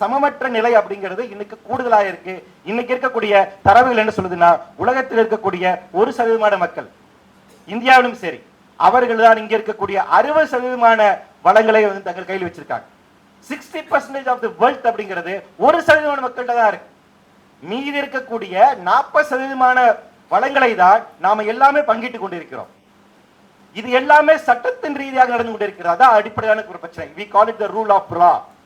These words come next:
ஏன்னா சட்டம் அப்படிதான் இருக்கு. இப்ப ஏன் இவங்க வெளியே போனோம்? சட்டம் அப்படிதான் இருக்கு. சட்டம் ஒரு இடத்துல வளைஞ்சு கொடுக்குது, இங்கேயே எப்படி இருக்கு? அதான் rule of law. அப்ப என்ன அப்படின்னா, நமக்கு என்னன்னா, நமக்கு இருக்கக்கூடிய உரிமைகளை, அந்த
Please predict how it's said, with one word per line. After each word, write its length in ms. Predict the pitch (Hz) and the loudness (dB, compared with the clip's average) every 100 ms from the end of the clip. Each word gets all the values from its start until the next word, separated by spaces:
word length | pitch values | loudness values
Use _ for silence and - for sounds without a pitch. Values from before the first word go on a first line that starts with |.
| _ _ _ | _ _ _
ஏன்னா 160 | 196 254 | -2 0
சட்டம் 380 | - - 269 240 | 0 0 0 0
அப்படிதான் 260 | 233 233 | 2 4
இருக்கு. 480 | 208 - 175 135 - _ - | 4 -2 -10 -10 -12 _ -16
இப்ப 160 | 226 | -8
ஏன் 200 | 240 285 | 0 2
இவங்க 180 | 269 247 | 2 -2
வெளியே 200 | 240 262 | -4 -4
போனோம்? 320 | 254 254 294 - | -2 -2 -2 -4
சட்டம் 360 | - 190 226 190 | -4 2 2 2
அப்படிதான் 200 | 185 175 | 2 0
இருக்கு. 300 | 151 - - _ _ _ _ _ _ _ _ _ | 0 -10 -18 _ _ _ _ _ _ _ _ _
சட்டம் 340 | - 247 277 | -2 0 0
ஒரு 140 | 277 262 | 0 0
இடத்துல 40 | |
வளைஞ்சு 580 | 254 269 247 254 277 269 | 0 2 2 2 0 -8
கொடுக்குது, 380 | - 254 277 277 - | -8 -8 -8 -12 -16
இங்கேயே 240 | 190 233 269 | -18 -8 -8
எப்படி 200 | 254 247 | -4 -6
இருக்கு? 340 | 233 254 277 - _ | -6 -8 -8 -12 _
அதான் 200 | 185 220 208 | 0 0 2
rule 100 | 202 | 0
of 120 | 180 151 | -2 -4
law. 160 | 107 - _ _ _ _ _ _ _ _ - | -6 -8 _ _ _ _ _ _ _ _ -6
அப்ப 220 | 156 175 | -4 -4
என்ன 460 | 170 247 311 262 | -6 2 4 4
அப்படின்னா, 480 | 165 147 120 120 185 | 2 -2 -12 -8 -6
நமக்கு 340 | 160 185 196 - | -8 -10 -10 -8
என்னன்னா, 400 | 220 160 175 208 - _ | -6 -2 -2 -2 -10 _
நமக்கு 340 | 160 220 247 262 | -4 -4 -4 -8
இருக்கக்கூடிய 640 | - 277 269 208 185 208 | -6 -6 -6 -8 -2 -2
உரிமைகளை, 580 | 220 185 247 240 185 156 | -2 -4 -6 -6 -6 -6
அந்த 200 | 156 160 | -8 -10